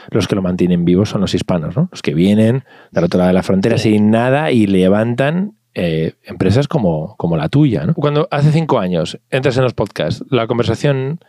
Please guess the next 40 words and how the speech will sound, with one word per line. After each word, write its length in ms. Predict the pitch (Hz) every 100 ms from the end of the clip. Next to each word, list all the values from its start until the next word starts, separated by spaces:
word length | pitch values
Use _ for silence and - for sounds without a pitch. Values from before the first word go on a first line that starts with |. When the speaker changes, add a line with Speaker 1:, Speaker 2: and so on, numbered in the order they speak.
| _ _
Speaker 1:
es 140 | 139
activa, 380 | 131 - 139 143
pero 220 | 127 92
no 160 | 95 92
tanto. 500 | 87 87 82 76 - _ _
Hoy 140 | 123 131
en 100 | 135
día 100 | 143
es 80 | 127
un 160 | 127 107
bullicio 500 | 98 98 110 - 104
brutal, 440 | 90 82 76 69
¿no? 160 | 82 196 _ - - _
Eh, 200 | - 67 - -
hay 160 | 110
Speaker 2:
Sí. 60 | 120
Speaker 1:
podcasts 360 | 131 131 135 -
por 160 | - 165
todas 260 | 110 85
partes, 380 | - 76 - -
la 80 | 98
gente 260 | 90 131 131
se 60 |
está 140 | 120 127
sumando. 500 | 123 90 80 78 71
Los 180 | 107 -
que 100 | 104
no 100 | 123
saben 320 | 113 127 120
qué 100 | 117
es 80 | 123
un 140 | 127 104
podcast, 460 | 135 139 165 160 - - -
les 160 | - 120
empieza 360 | 113 107 131 143
a 40 |
sonar 360 | 120 113 113 107
el 160 | 98
término, 440 | 95 87 82 76 76
¿no? 140 | 160